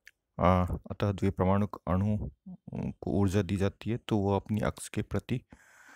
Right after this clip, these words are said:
अ, घूर्णन करने लगता है, जिससे, अ, घूर्णन गतिज ऊर्जा और घूर्णन ऊर्जा स्तर प्राप्त होते हैं।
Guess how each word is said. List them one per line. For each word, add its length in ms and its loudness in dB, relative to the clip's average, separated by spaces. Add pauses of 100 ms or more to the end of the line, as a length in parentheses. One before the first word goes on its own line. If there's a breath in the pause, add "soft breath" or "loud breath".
(260 loud breath)
अ, 260 4
घूर्णन 400 8
करने 280 4
लगता 300 -2
है, 60 2
जिससे, 380 -2
अ, 260 0
घूर्णन 400 2
गतिज 340 0
ऊर्जा 300 0
और 160 2
घूर्णन 480 2 (640 loud breath)
ऊर्जा 300 8
स्तर 220 0
प्राप्त 380 -2
होते 220 -4
हैं। 300 -4